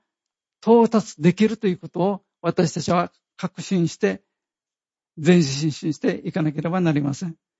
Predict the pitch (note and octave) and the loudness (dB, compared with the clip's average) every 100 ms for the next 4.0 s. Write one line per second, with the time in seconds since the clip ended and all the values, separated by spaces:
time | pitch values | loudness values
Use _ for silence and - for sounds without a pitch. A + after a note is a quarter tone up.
0 | _ _ _ _ - - G#3+ F#3+ F3 F#3+ | _ _ _ _ -10 2 6 8 8 6
1 | F#3 F#3 F#3 F3 F3 D#3 G3 F#3 E3+ F3 | 8 6 6 4 2 2 2 2 0 -6
2 | - _ _ _ _ - G3+ G#3 F3 E3+ | -14 _ _ _ _ -4 4 4 6 6
3 | A#3 A3 G3 F3+ E3+ E3 D#3+ - G3 | 4 4 2 4 4 2 -2 -4 -4